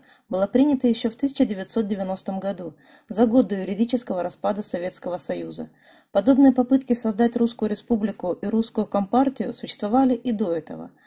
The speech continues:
Одна из них закончилась так называемым «ленинградским делом». Принятие данного документа сыграло определенную роль в разрушении Союза, ведь в нем было провозглашено верховенство Конституции и законов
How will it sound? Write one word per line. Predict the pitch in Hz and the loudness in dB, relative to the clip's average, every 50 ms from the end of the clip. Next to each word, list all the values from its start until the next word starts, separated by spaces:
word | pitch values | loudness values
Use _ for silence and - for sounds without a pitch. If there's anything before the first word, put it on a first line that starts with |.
| _ - - - _ _ | _ -20 -20 -20 _ _
Одна | - 170 175 202 214 254 277 | -2 -2 2 6 8 8 8
из | 277 262 | 8 6
них | 294 277 254 | 6 6 6
закончилась | 214 220 - - 226 226 220 - 214 196 190 - | 6 4 0 2 2 2 2 0 -4 -8 -6 -4
так | - 196 - | -6 -4 -4
называемым | - 185 170 170 170 170 190 208 233 240 254 240 226 | -4 -6 -6 -6 -4 -2 0 4 6 8 8 8 6
«ленинградским | 196 175 180 170 165 - 180 185 185 - - - 185 175 | 4 2 -4 -8 -6 -6 -6 -6 -6 -8 -10 -10 -10 -10
делом». | 165 175 165 160 156 - - _ _ _ _ _ _ _ _ _ | -10 -10 -10 -10 -12 -14 -16 _ _ _ _ _ _ _ _ _
Принятие | - 214 208 226 262 311 285 285 269 | 0 4 6 6 6 6 6 4 6
данного | 220 220 233 240 240 233 208 226 | 6 8 10 10 10 8 8 4
документа | 180 208 - - 214 226 240 277 269 - 226 | 0 -2 0 2 6 6 6 6 6 4 0
сыграло | - - - - 208 220 226 220 | -4 -4 -6 -2 0 2 2 2
определенную | 208 208 - - - 208 190 202 202 196 190 190 | 0 0 -4 -4 -4 -2 -2 -2 -2 -2 0 0
роль | 190 202 233 247 240 | 2 2 2 2 0
в | - 190 | -2 -6
разрушении | - 196 190 185 185 185 - - 214 214 208 208 | -6 -6 -4 -6 -8 -6 -4 -2 0 0 0 0
Союза, | 196 - 196 190 180 170 170 160 156 160 - - - - - - - - _ _ | -2 -4 -4 -4 -4 -6 -8 -8 -10 -14 -16 -18 -20 -20 -20 -20 -20 -20 _ _
ведь | - 185 196 - | -8 -8 -2 4
в | 208 | 6
нем | 226 262 294 285 | 8 8 8 8
было | 262 269 254 247 | 6 6 6 4
провозглашено | - 240 208 214 208 196 185 208 202 - - 208 214 226 254 | 2 -2 -2 -2 -4 -2 -4 -6 -4 -2 -2 2 4 4 4
верховенство | 247 233 220 - - 196 196 196 220 247 240 - - 220 202 - - | 4 4 2 0 -4 -6 -2 2 2 2 2 2 -2 -4 -4 -4 -4
Конституции | - 208 196 - - 196 - - 180 175 - - 240 247 | -6 -8 -6 -6 -8 -8 -8 -8 -10 -10 -4 0 0 0
и | 247 240 - 208 | 0 -2 -4 -4
законов | 175 190 190 - - 214 208 202 - - | -4 -4 -4 -2 -2 0 0 0 -2 -4